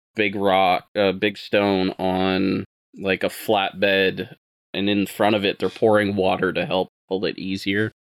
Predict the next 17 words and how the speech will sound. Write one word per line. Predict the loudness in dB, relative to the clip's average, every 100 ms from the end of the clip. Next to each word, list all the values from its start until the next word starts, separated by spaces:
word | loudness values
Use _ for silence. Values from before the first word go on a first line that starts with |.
| _ _ _ _ _ _ -4
And | 0 2 2 2 -2 _ _ _ -2
while | 2 2
that | 2 2
is | 2 2
a | -2
pain | -2 0 2
in | 2
the | 2
butt, | 0 0 0 0
what | 2
I | 2
will | 2 2
say | 2 0 2 2 2
is, | 0 -2
like, | -2 -2 -6 -14 -16 -20 _ _ _ _ -4
the, | 0 2 2 2 2
um, | 2 0 0 -2 -6